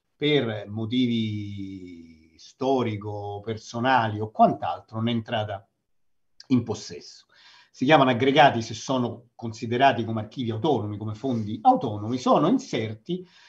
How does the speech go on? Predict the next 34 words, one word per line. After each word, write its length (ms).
se 140
sono 240
invece 320
inseriti 560
all'interno 600
dell'archivio 600
dell'ente 400
versante 500
senza 320
soluzione 540
di 100
continuità. 600
Ora, 180
un 100
famoso 300
archivio 300
inserto 400
che 80
è 20
stato 240
scoperto 640
riordinando 540
l'archivio 300
della 140
Nunziatura 440
di 80
Monaco, 440
appunto 420
con 120
l'apertura 500
di, 260
eh, 240
Pio 160
undicesimo, 640